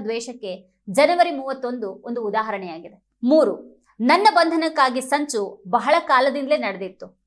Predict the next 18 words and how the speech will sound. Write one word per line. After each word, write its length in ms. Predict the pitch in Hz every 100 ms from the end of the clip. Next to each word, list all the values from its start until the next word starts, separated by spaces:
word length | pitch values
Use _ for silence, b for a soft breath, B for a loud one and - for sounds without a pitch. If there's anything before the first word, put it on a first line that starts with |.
| -
ಸಣ್ಣ 360 | - 381 427 403
ಉರಿಯಲ್ಲಿ 280 | 339 330 311
ಅದು 140 | 302 254
ಬೇಯ್ತಾ 320 | 226 220 208
ಇತ್ತು. 420 | 180 - - _ _ _
ಸಂಪೂರ್ಣವಾಗಿ 1000 | - 277 302 320 415 415 381 339 320 320
ಯೋಜಿತ 360 | 277 302 311 294
ರೀತಿಯಲ್ಲಿ 440 | 269 254 226 240
ಅದನ್ನ 340 | 269 240 320 254 214 - _
ಕಾರ್ಯಗತಗೊಳಿಸಲಾಯಿತು. 1300 | - 269 339 339 320 269 226 220 202 170 - - - _ - - 220
ನನ್ನ 140 | 294 302
ಬಂಧನಕ್ಕೆ 540 | 254 294 320 302 311
ಕಾರಣವಾದಂಥ 680 | 311 262 262 277 269 269 277
ಕೇಂದ್ರ 400 | 330 - 294 339 349
ಸರ್ಕಾರದ 380 | 302 277 294 277 269
ಪಿತೂರಿಯಲ್ಲಿ 880 | 294 277 381 339 247 190 - _ _
ರಾಜಭವನ 580 | - - 269 294 294 302
ಕೂಡ 180 | 311 359